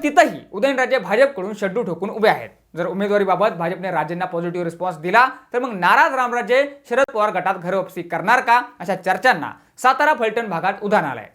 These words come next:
मागच्या आठवड्याभरापासून शरद पवार समर्थकांकडून एक स्टेटस मोबाईलला फिरवला जातोय. पश्चिम महाराष्ट्रातला एक जुना नेता पवारांच्या गळाला लागला, पण त्या स्टेटसमध्ये कुणाचंही नाव रिव्हील करण्यात आलेलं नाहीये. त्यात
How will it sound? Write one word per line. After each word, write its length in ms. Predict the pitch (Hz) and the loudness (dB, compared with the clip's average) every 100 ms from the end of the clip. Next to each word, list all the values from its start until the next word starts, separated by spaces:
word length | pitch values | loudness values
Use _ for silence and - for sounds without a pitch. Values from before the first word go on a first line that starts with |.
| _ | _
मागच्या 260 | 269 285 349 | 0 4 4
आठवड्याभरापासून 840 | 285 285 311 294 285 269 277 302 285 | 4 4 4 4 0 -2 -6 -6 -4
शरद 160 | 254 | -2
पवार 260 | 254 247 240 | -2 0 -2
समर्थकांकडून 840 | 233 214 240 254 269 240 247 269 277 | -2 -4 0 2 2 2 -2 -2 -4
एक 120 | 202 | -6
स्टेटस 420 | - 226 240 175 | 2 2 2 -2
मोबाईलला 360 | 156 185 240 233 | -4 -2 2 2
फिरवला 320 | 247 233 202 | 4 4 4
जातोय. 420 | 156 - 113 - - | 0 -6 -10 0 2
पश्चिम 280 | 170 - 175 | 2 -6 -6
महाराष्ट्रातला 640 | 143 180 220 - 202 214 | 0 2 2 -2 -4 -4
एक 100 | 196 | -4
जुना 240 | 170 254 | -2 0
नेता 300 | 320 185 123 110 _ _ - | 0 0 -4 -10 _ _ 4
पवारांच्या 440 | 269 294 214 233 | 6 6 2 0
गळाला 300 | 226 226 190 | 4 4 4
लागला, 220 | 151 120 - _ _ _ | 0 -6 -18 _ _ _
पण 80 | 175 | -2
त्या 180 | 196 | -2
स्टेटसमध्ये 580 | 196 - 240 277 277 262 | 0 2 2 4 4 2
कुणाचंही 440 | 262 277 320 330 311 | 2 2 2 2 2
नाव 180 | 233 | 2
रिव्हील 220 | 240 226 233 | 2 0 -2
करण्यात 300 | 247 226 233 | 0 0 2
आलेलं 260 | 220 175 | 2 2
नाहीये. 560 | 147 120 - _ - | -4 -10 -18 _ 2
त्यात 100 | 262 | 4